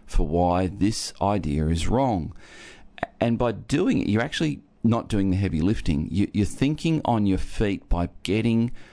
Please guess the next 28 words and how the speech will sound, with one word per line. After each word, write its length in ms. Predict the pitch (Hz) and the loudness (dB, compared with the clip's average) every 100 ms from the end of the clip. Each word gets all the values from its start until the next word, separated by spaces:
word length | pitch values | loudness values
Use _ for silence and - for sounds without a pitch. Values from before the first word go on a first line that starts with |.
| - - - | -16 -16 -4
the 100 | 95 | -2
one 320 | 85 95 104 | 0 0 2
who's 200 | 98 80 | 2 0
put 520 | - - - 220 - - | 2 2 4 0 -2 0
you 320 | 80 113 233 - - - | 2 2 -2 -10 -10 -2
in 140 | 90 | 0
that 180 | 80 - | 0 0
position 560 | - 80 76 90 104 123 - - - | 0 0 0 0 0 -2 -14 -10 0
to 120 | 107 | 2
do 200 | 104 104 | 4 2
most 400 | 95 90 87 - | 4 2 0 -2
of 120 | 82 | -2
the 100 | 87 | 0
work. 640 | 82 104 120 90 50 - - - - - - - - - | 2 2 2 0 -4 -10 -20 -20 -20 -20 -20 -20 -20 -10
So 460 | - 127 110 113 - - | -2 0 2 0 -4 -6
thi-, 220 | 107 151 - | 0 0 0
this 260 | 139 165 156 | -2 0 0
is, 260 | 110 - | 0 0
I 180 | - 120 | -2 0
think, 340 | 123 98 82 - | -2 -2 -2 -2
something 580 | - - 101 92 82 - | -4 -2 0 2 0 0
that 300 | 95 82 - _ _ - | 0 0 -4 _ _ -2
takes 240 | 98 82 | -2 0
a 40 | |
little 360 | 82 113 139 131 | 0 2 2 0
bit 100 | 117 | -2
of 80 | - | -2
practice, 500 | 110 117 190 220 | -4 -2 -6 -6